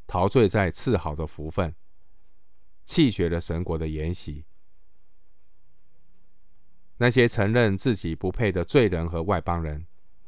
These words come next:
他们却是白白的得到救恩这上好的福分。他们是蒙怜悯的人，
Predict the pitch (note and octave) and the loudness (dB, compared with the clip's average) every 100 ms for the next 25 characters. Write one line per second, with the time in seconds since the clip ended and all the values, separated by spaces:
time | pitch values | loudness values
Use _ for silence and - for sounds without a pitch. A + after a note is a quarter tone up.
0 | - - - - - G#2 G2 A#2 G2 - | -12 -12 -12 -4 2 4 4 4 4 2
1 | F2 D#2 F2+ G2 F2 E2 D#2+ F2 E2+ F#2 | 0 0 0 2 2 0 0 0 2 0
2 | - G#2+ D#2+ F2+ F2 G2+ - - F#2+ D#2+ | 4 4 4 2 0 -4 -10 -2 0 2
3 | - C#3+ A2 D#2 D2 D2+ - D2+ F#2 D2+ | 4 6 6 2 -4 -6 -6 -4 -2 -4
4 | - - - - - - - - - - | -6 -12 -12 -12 -12 -12 -12 -12 -12 -12
5 | - - - - B2+ A#2 - B2 G2 - | -12 -12 -6 4 6 6 6 4 4 -2
6 | - G2 G#2+ B2 A2+ B2 B2 E2+ D#2+ D#2+ | 2 6 6 6 6 6 6 4 2 0
7 | D#2 | -2